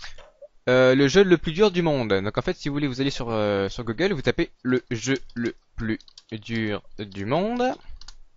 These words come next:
Là vous allez arriver sur le, le site le jeu le plus dur du monde point com.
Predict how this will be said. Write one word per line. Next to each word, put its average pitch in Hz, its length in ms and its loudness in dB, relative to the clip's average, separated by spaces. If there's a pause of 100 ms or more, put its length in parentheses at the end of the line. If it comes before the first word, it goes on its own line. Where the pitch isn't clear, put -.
(640)
Là 139 100 4
vous 170 120 4
allez 151 120 8
arriver 139 240 4
sur 151 180 0
le, 113 240 6
le 110 80 0
site 185 260 -4
le 123 120 4
jeu 127 80 2
le 147 80 -2
plus 131 80 -8
dur 131 100 0
du 127 80 -2
monde 127 160 -4
point 113 140 -4
com. - 180 -6